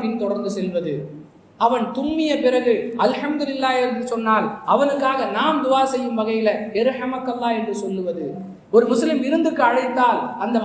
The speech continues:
அழைப்பை மதித்து செல்வது, அது எந்த விருந்து கூடும் கூடாது, அதையெல்லாம் விரிவா பேசியிருக்கிறோம். ஒரு முஸ்லிம் அநீதிக்கு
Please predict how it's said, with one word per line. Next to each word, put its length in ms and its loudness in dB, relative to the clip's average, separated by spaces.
அழைப்பை 340 4
மதித்து 400 0
செல்வது, 360 0
அது 200 -4
எந்த 240 2
விருந்து 340 -2
கூடும் 320 -2
கூடாது, 420 2
அதையெல்லாம் 360 0
விரிவா 220 0
பேசியிருக்கிறோம். 560 -4
ஒரு 160 8
முஸ்லிம் 340 2
அநீதிக்கு 420 4